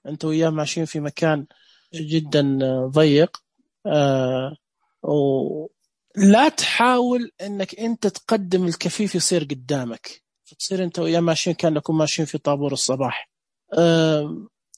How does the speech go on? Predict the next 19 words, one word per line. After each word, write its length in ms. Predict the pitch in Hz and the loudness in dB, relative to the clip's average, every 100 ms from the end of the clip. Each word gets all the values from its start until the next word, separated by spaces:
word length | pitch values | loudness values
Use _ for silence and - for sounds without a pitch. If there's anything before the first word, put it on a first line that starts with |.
| _ - | _ 0
لا، 340 | 285 - _ _ - | 2 0 _ _ -8
يعني، 720 | 190 180 170 180 180 180 175 - _ _ _ | -2 -2 -2 -2 -2 -2 -4 -10 _ _ _
بإمكانك 1000 | 226 208 180 170 202 - 262 277 254 - | -16 -4 0 0 -2 2 4 4 2 0
أن 300 | - 196 - | -6 -6 -2
تمسك 460 | 269 269 - 214 190 | -2 0 -2 -2 -4
الكفيف 520 | 175 190 - 254 - | -2 -4 -4 -6 -6
بطريقة 720 | 180 - 196 226 214 196 190 | -8 -2 2 2 2 2 2
معينة، 640 | 185 160 147 190 165 147 143 | 0 -4 -2 0 0 -2 -2
أنه 640 | 151 - 160 156 151 135 _ _ _ _ - | -2 -6 -8 -6 -6 -8 _ _ _ _ -2
ترجعه 480 | 190 214 190 170 | 0 0 -2 -2
ورا 400 | 175 185 220 254 | 2 4 4 4
وأنت 340 | 226 214 233 - | 0 -4 -6 -10
تتقدم 840 | 175 - - 175 - 156 117 110 _ _ - - 139 139 143 | -12 -12 -6 -6 -6 -8 -8 -10 _ _ -18 -18 -16 -12 -6
مكانه، 500 | 143 - 143 123 107 - - | 0 4 4 4 0 -6 -4
بحيث 420 | - - 165 - | -2 2 2 0
أنك 340 | - 160 - 160 | -2 -2 -2 -2
أنت 460 | 170 170 175 165 - | -2 2 2 0 -4
تحاول 480 | - 170 160 139 | 0 2 2 0
أنك 340 | 135 147 135 | -8 -10 -12